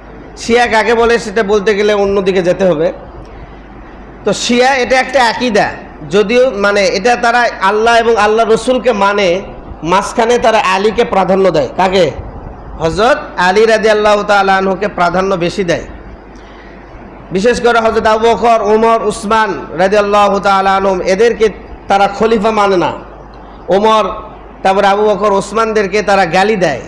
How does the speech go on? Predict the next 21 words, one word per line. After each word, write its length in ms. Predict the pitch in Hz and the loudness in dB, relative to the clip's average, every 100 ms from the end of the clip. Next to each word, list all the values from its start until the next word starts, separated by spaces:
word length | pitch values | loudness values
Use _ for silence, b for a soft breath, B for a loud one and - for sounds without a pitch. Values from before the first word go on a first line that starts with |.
| - 143 | -14 -2
বলে 240 | 180 208 | 2 2
যে 100 | 208 | 2
তারা 440 | 190 190 190 226 233 | 2 2 2 2 0
আলী 280 | 180 185 220 | -2 0 2
রাদিয়াল্লাহু 500 | 233 220 220 214 208 | 2 2 2 4 2
তাআলা 260 | 196 202 202 | 2 2 2
আনহুর 180 | 196 185 | 0 0
সাথে 200 | 190 185 | -2 0
ধোঁকাবাজি 540 | 160 180 196 185 185 | -2 0 2 2 0
করছে, 240 | 170 160 | -2 -4
দুই 200 | 151 196 | 0 0
নাম্বারই 360 | 202 202 196 190 | 2 2 2 0
করছে। 320 | 160 139 143 | -2 -6 -8
কারণ 180 | 143 185 | -2 0
আল্লাহর 360 | 175 190 208 208 | 2 2 0 0
নবীর 340 | 208 208 226 | 0 0 0
পরে 340 | 196 226 247 - B B | 2 2 0 -2 B B
সর্বপ্রথম 600 | - 226 226 226 226 240 240 | -4 -2 0 0 0 0 -2
খলিফা 440 | - 214 220 226 | 0 0 2 2
হতেন 280 | 208 202 202 | 2 0 0
কে? 300 | 190 175 | 2 2